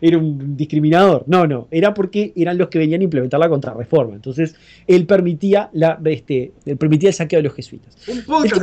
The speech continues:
Speaker 2: de
Speaker 1: tenía
Speaker 2: caída, subida y caída en desgracia de los jesuitas, podríamos
Speaker 1: Pero
Speaker 2: decir.
Speaker 1: eso es todo el tiempo, porque viste que los jesuitas los viven echando de Europa a distintos lugares porque siempre dicen que son intrigantes, complotadores, etcétera.
Speaker 2: Ah, pero
Speaker 1: Pero
Speaker 2: solo
Speaker 1: venís
Speaker 2: que te
Speaker 1: acá
Speaker 2: bancan la contrarreforma y te dicen, "No".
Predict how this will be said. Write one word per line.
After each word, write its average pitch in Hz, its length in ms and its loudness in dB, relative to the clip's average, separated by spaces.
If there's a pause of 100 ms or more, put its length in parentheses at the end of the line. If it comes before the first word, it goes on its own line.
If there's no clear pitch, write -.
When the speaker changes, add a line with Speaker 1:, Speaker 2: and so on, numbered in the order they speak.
Speaker 2:
de 165 60 0
Speaker 1:
tenía 143 140 -10
Speaker 2:
caída, 240 520 2
subida 285 420 -2
y 185 80 -4
caída 240 280 2
en 185 80 -4
desgracia 190 420 -4
de 156 60 -2
los 139 140 -8
jesuitas, 143 500 -8
podríamos 131 460 -14
Speaker 1:
Pero - 180 -2
Speaker 2:
decir. - 160 -4
Speaker 1:
eso - 160 -2
es - 140 -4
todo 370 180 4
el 165 180 2
tiempo, 202 480 0
porque 147 200 -6
viste 302 180 -2
que 294 80 -2
los 143 100 -2
jesuitas 262 460 -4
los 143 180 -2
viven 254 240 2
echando 220 380 0
de 123 60 -2
Europa 175 360 -2
a 135 40 -4
distintos 175 360 -6
lugares 180 320 -2
porque 127 220 -14
siempre 208 380 -6
dicen 160 240 -8
que 123 60 -10
son 151 180 -8
intrigantes, 143 580 -4
complotadores, 117 760 -8
etcétera. 170 460 -6 (220)
Speaker 2:
Ah, 170 140 -6
pero - 20 -10
Speaker 1:
Pero 143 120 2
Speaker 2:
solo 156 120 6
Speaker 1:
venís 202 100 2
Speaker 2:
que 170 40 -2
te - 60 2
Speaker 1:
acá 190 120 4
Speaker 2:
bancan 247 200 2
la 175 120 -2
contrarreforma 165 800 0
y 143 40 -8
te 151 80 -6
dicen, 165 240 -6
"No". - 80 -10